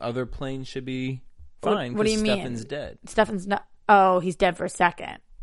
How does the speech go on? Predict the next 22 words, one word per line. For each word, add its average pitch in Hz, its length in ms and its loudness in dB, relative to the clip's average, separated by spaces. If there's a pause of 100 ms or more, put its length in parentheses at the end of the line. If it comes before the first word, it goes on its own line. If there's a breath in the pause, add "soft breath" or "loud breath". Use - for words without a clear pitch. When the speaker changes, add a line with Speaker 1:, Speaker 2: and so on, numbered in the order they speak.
(440)
Speaker 1:
I 135 60 -2
mean, 143 160 2
Speaker 2:
So 202 100 4
it 208 80 8
Speaker 1:
at - 60 2
Speaker 2:
should 208 120 2
Speaker 1:
this 160 120 0
Speaker 2:
stop. 226 320 8
Speaker 1:
moment 156 100 0
in 185 60 2
Speaker 2:
Oh, 190 40 2
Speaker 1:
time. 190 100 0
Speaker 2:
yeah. 202 520 4
Oh, 185 180 2
Speaker 1:
Yeah. 190 100 2
Speaker 2:
yeah. 214 460 2 (1200)
Maybe 214 280 2
that's 214 240 6
what 202 160 0
does 240 240 6
pause 180 400 2
it 160 240 -6